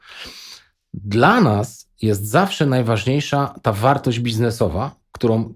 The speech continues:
klient nam sygnalizuje, którą klient chce osiągnąć. I wtedy jakby jesteśmy w stanie lepiej pracować, bo jesteśmy przyzwyczajeni do tego,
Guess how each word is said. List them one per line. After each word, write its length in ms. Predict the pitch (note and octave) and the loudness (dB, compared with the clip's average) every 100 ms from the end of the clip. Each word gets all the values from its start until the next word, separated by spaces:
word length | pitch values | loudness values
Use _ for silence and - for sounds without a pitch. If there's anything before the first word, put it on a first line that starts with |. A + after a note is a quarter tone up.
| - | -6
klient 400 | A#2 A#2 G#2+ G2 | -2 0 0 0
nam 300 | G2+ G#2 G#2 | 0 -2 -6
sygnalizuje, 760 | - G#2+ G2+ G2 F#2 F#2 D2+ - | -6 -2 0 0 -2 -4 -8 -12
którą 280 | - G#2+ G#2 | -4 -4 -2
klient 340 | A#2+ A#2 A2 | 0 0 0
chce 380 | - A2 G#2 G#2 | -2 0 0 0
osiągnąć. 760 | B2 A#2 A2 E2 D2+ - - _ _ - - - - - | -2 2 0 0 -6 -14 -20 _ _ -20 -20 -20 -14 -2
I 300 | F3+ F#3 - - _ _ - - _ - | 0 0 -4 -20 _ _ -20 -20 _ -20
wtedy 640 | - - G#3+ G3 G3+ - - _ _ - | -20 0 2 6 4 2 -16 _ _ -4
jakby 560 | E3 E3+ F3 F3 E3+ _ _ _ - | -4 0 -2 -2 -6 _ _ _ -4
jesteśmy 420 | D#3 - E3+ F3 | -4 -2 -2 -2
w 60 | E3 | -2
stanie 560 | - D#3+ C3+ D3 A3+ - - _ | -2 0 2 2 0 -4 -20 _
lepiej 300 | D3 G#3 A3 | 2 2 2
pracować, 580 | G#3 G#3 G3 G#2+ F2+ - | -2 -2 0 0 0 -8
bo 160 | C#3+ F3 | -4 -2
jesteśmy 380 | F#3+ G3 G#3 G#3 | -2 -2 -2 -4
przyzwyczajeni 680 | - G#3 G3+ G#3+ A#3 G3 | -4 -6 -4 -2 0 2
do 100 | C3 | 2
tego, 440 | C3 G#2+ G2 D3+ | 2 0 2 0